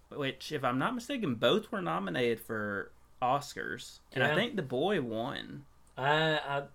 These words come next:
Speaker 2: think so.
Speaker 1: I know they were both nominated.
Speaker 2: Yeah.
Speaker 1: I know the film was nominated for Best Picture, all kinds of nominations. I mean, this movie racked up nominations.
Speaker 2: Yeah, as it deserves
Speaker 1: I don't remember
Speaker 2: to.
Speaker 1: how many it won,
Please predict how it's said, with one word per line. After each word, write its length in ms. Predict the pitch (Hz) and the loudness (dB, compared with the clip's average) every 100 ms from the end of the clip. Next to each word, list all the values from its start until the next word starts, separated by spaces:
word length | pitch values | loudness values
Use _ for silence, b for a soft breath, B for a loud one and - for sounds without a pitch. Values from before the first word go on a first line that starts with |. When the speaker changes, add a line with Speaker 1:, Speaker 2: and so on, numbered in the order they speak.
| - | -4
Speaker 2:
think 220 | 220 247 | -4 -2
so. 440 | - 202 165 107 107 | -2 0 2 0 4
Speaker 1:
I 100 | 135 | 6
know 280 | 143 190 208 | 8 6 4
they 120 | 190 | 2
were 80 | 165 | 4
both 320 | 139 139 131 | 4 4 2
nominated. 600 | 120 107 101 92 95 117 | 0 0 0 -2 0 0
Speaker 2:
Yeah. 120 | 107 | 2
Speaker 1:
I 60 | 131 | 2
know 120 | 131 | 2
the 80 | 139 | 2
film 280 | 156 147 139 | 4 4 2
was 120 | 143 | 0
nominated 320 | 131 131 127 | 0 0 -2
for 100 | 127 | -2
Best 240 | 120 - | -2 -4
Picture, 480 | - 160 - 151 151 | -4 -4 -2 -4 0
all 180 | 151 160 | 2 2
kinds 260 | 156 143 120 | 2 0 0
of 60 | |
nominations. 680 | 110 95 62 - - - - | -4 -2 -6 -8 -12 -14 -10
I 60 | 113 | -6
mean, 160 | 123 120 | -2 0
this 180 | 202 196 | -2 0
movie 240 | 165 120 | 0 0
racked 640 | 107 104 107 107 - - 120 | -2 -4 0 0 -2 -6 -6
up 220 | 92 - | -4 -6
nominations. 600 | 92 78 67 58 - 139 | -8 -8 -8 -10 -6 -4
Speaker 2:
Yeah, 120 | 139 | 0
as 240 | 143 151 139 | 4 4 2
it 100 | 123 | -2
deserves 260 | 110 98 135 | -4 2 6
Speaker 1:
I 40 | |
don't 160 | 156 170 | 6 6
remember 260 | 185 170 | 4 4
Speaker 2:
to. 60 | 139 | 4
Speaker 1:
how 100 | 147 | 4
many 280 | 147 139 120 | 4 4 2
it 120 | - | 0
won, 500 | 110 110 95 80 | -6 -6 -6 -8